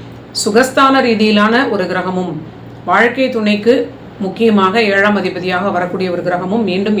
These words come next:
எட்டாம் வீட்டில் இணைவது உங்களுடைய ஆரோக்கியத்தில் சில பிரச்சனைகள் வந்தால் சரியாக பார்த்து கொள்வது, உங்களோட தாயாருடைய ஆரோக்கியத்தை கவனித்துக் கொள்வது, திருமண வாழ்வில் உங்க இரண்டு பேருடைய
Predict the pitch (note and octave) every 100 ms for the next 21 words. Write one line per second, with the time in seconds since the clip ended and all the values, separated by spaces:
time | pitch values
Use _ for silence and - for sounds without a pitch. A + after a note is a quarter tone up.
0 | E3+ E3+ G#3+ G3+ F#3 F3+ E3+ E3+ E3 D#3+
1 | E3 D#3+ - - - - F#3+ G#3 B3+ B3
2 | A#3+ B3 G3+ G3 G#3+ G#3+ G3+ G3+ C4+ -
3 | G3 F#3+ F3+ G#3 G3+ G3+ F#3+ F3 F#3 G#3
4 | F#3+ F3 F3 F#3 F3 E3+ - G3+ F3+ E3
5 | F3+ C#4 - - - - G#3+ A3 G#3 G3+
6 | G#3+ B3+ C4+ B3 A3 G3+ F3+ F3+ F3+ G3
7 | F#3+ F3+ F#3 F#3+ F3+ E3+ F3+ B3 - -
8 | - - B3+ C#4 C#4+ D4 C4 G#3+ G#3+ A3
9 | C#4 C4+ F3+ F3+ F#3 A3+ C4 A#3 A3 A3+